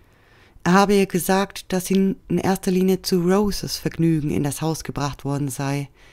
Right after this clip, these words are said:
Er und Rose hätten sie dann ruhig gefragt,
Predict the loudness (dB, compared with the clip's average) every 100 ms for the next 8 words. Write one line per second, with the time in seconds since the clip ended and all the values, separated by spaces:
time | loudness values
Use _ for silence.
0 | -20 -20 _ _ _ 4 6 6 6 4
1 | 4 2 -2 0 -2 0 0 2 0 2
2 | 2 2 0 -4 -2 0 0 -4